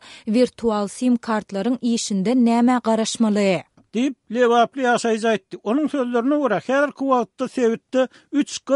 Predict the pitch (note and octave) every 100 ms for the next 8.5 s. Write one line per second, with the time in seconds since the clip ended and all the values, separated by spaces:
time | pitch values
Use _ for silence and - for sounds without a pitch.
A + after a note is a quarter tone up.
0 | B3 C#4 C4 B3 B3+ B3 A3+ G#3+ - G#3
1 | B3 C#4 C4 B3 A#3+ A#3+ - A#3+ C#4+ C#4
2 | A#3 A3+ A3+ B3+ - C#4+ C4 - A#3+ A#3+
3 | A#3+ A#3+ B3 - _ A3+ A3+ C4 B3+ B3+
4 | B3+ - B3 A3 A3+ A#3+ - C4+ C#4+ C4+
5 | - B3 A#3+ A#3 A3+ A#3 A3 G#3+ G3+ B3
6 | C4 A#3 G3+ A3+ A3 B3 - F#3 E3 F#3
7 | G#3 G#3+ A#3+ C4+ A#3+ A#3+ G#3+ G3+ - C#4+
8 | C4+ B3+ A3+ G#3 B3+